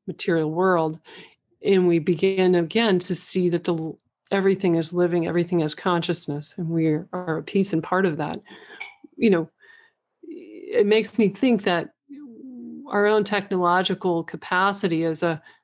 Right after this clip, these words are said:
as a human is somewhat limited by our training and what we think we are and are not able to do. Like, if I think I can move something with my mind over time, that might be co-created there. You might unlock that skill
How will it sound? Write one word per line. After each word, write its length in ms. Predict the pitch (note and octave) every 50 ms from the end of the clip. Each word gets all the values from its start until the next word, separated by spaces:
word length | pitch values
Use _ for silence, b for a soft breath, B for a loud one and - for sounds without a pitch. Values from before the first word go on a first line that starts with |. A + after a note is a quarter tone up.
| b _ -
as 200 | F#3 F3 - F#3
a 40 |
human 640 | D3 - - - A#3 A#3+ B3 A3+ F#3+ E3 E3 D#3+ - A#3
is 360 | G#3 F#3+ F#3+ F3+ E3+ - - - -
somewhat 340 | - - A3+ A3 G#3+ - F3+
limited 500 | F#3+ G3 G#3 A#3+ B3+ A#3+ A#3+ - F3 D#3
by 160 | E3+ D#3 D#3+
our 120 | - - D3+
training 500 | - - - G#3 G#3 G#3 G3 F3+ E3+ E3+
and 100 | E3+ F3
what 100 | E3+ -
we 120 | F#3 F3
think 320 | F3+ - G3+ F#3 F3 -
we 140 | F#3+ F3 -
are 200 | E3+ E3 E3 E3
and 80 | E3 E3+
are 100 | D#3+ E3
not 260 | E3 E3 E3 - - -
able 480 | - F#3 F3+ F#3+ F3+ F3 E3 E3 D#3 - _ _ _ -
to 100 | - E3
do. 340 | D3+ F3 F#3 E3+ E3 C#3+ C3+ F3+ - _ B B B B B B B B B B G3
Like, 260 | F3+ F3 E3 - - -
if 160 | F#3+ F3+ -
I 160 | G3+ F#3+ F#3
think 320 | F3 - - B3+ A#3+ A3 G3+
I 100 | F#3 F3
can 220 | F3 - F#3+ F3+
move 240 | F#3 G3 A3 A#3 G3+
something 400 | - - F3+ F3 - F3+ E3+ E3+
with 220 | E3 E3 D#3 -
my 160 | E3+ D#3+ D#3+ D#3+
mind 480 | E3 E3+ F3+ F#3+ F#3+ F3+ E3+ E3 E3+
over 240 | E3 E3 D#3 E3+ E3
time, 560 | D3+ - - A3 G#3 F#3 E3+ E3+ F3 F3 E3+ _ _ _ _ _ _ - A3 G3+ - -
that 280 | F3 D#3+ F#3 F3+ F3+ E3+
might 360 | - E3+ E3+ E3+ E3 E3+ E3+
be 120 | - E3 D#3
co-created 920 | - - F3+ D#3+ D#3 - E3 D#3+ D#3+ D#3+ E3 E3+ G3+ A#3+ A3+ D#3 D#3 -
there. 240 | - C#3+ D3 E3+ F3+
You 120 | F#3+ F#3+
might 240 | F3+ F3 E3+ - -
unlock 400 | E3 E3+ E3+ E3 F3 F3+ F3 -
that 200 | F#3 F3 - -
skill 500 | - - - - G#3+ G3 E3+ E3 D#3 -